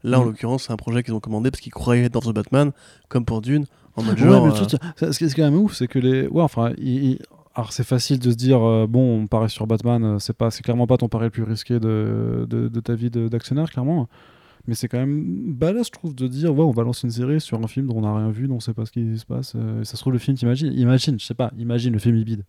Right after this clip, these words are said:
Speaker 2: il bide de ouf. Bah, là, tu te retrouves avec une série que t'as commandée, que tu
Speaker 1: Non,
Speaker 2: vas
Speaker 1: mais
Speaker 2: faire,
Speaker 1: non,
Speaker 2: euh,
Speaker 1: il bidera pas, mec. Hmm, c'est impossible.
Speaker 2: Imagine.
Speaker 1: D'accord,
Speaker 2: I-,
Speaker 1: je peux
Speaker 2: i-,
Speaker 1: imaginer, mais il
Speaker 2: ima-,
Speaker 1: bidera pas.
Speaker 2: ima-, attends, j'ai envie de, non, j'ai envie, je voulais faire une référence à la, à la vidéo Instagram toute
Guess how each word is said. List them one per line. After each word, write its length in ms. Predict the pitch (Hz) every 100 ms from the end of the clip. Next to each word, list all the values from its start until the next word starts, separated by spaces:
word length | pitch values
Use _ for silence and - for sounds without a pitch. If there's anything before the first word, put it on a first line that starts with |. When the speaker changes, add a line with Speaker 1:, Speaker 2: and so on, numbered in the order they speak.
| _ 123
Speaker 2:
il 80 |
bide 120 | 120 120
de 100 | 117
ouf. 160 | 113 _ _ _ _ -
Bah, 200 | 113 117
là, 120 | 131
tu 80 | -
te 60 |
retrouves 180 | - 131
avec 140 | 123 120
une 60 |
série 180 | - 127
que 40 | -
t'as 80 | 120
commandée, 380 | 120 113 120
que 60 | 139
tu 100 | -
Speaker 1:
Non, 60 | 113
Speaker 2:
vas 40 |
Speaker 1:
mais 60 | 117
Speaker 2:
faire, 100 | 113
Speaker 1:
non, 120 | 117
Speaker 2:
euh, 60 | 120 117
Speaker 1:
il 60 | 117
bidera 220 | 113 113
pas, 100 | 127
mec. 140 | 123 - _ _ _ _ _ _ _ _ _ _ _ _ _ _ _ _ _ _
Hmm, 240 | 131 123 113 131
c'est 80 | 117
impossible. 340 | 123 120 123 - _ _ _ _ - -
Speaker 2:
Imagine. 560 | 147 143 120 120 104 - _ _ _ _ _ _ _ -
Speaker 1:
D'accord, 320 | 113 131 156
Speaker 2:
I-, 40 |
Speaker 1:
je 40 | -
peux 100 | 123
Speaker 2:
i-, 40 |
Speaker 1:
imaginer, 400 | 123 117 117 117
mais 60 | 151
il 40 | 139
Speaker 2:
ima-, 60 |
Speaker 1:
bidera 200 | 123 120
pas. 180 | 120 113 139
Speaker 2:
ima-, 200 | 135 131
attends, 140 | 131
j'ai 100 | 120
envie 120 | 117
de, 80 | 120
non, 160 | 127 131
j'ai 80 | 120
envie, 180 | 117 117
je 60 |
voulais 140 | 113 117
faire 160 | 120
une 80 | 117
référence 360 | 110 - 123 120
à 100 | 107
la, 300 | 107 107 113
à 100 | 113
la 100 | 107
vidéo 240 | 110 117
Instagram 320 | 113 123 113
toute 180 | -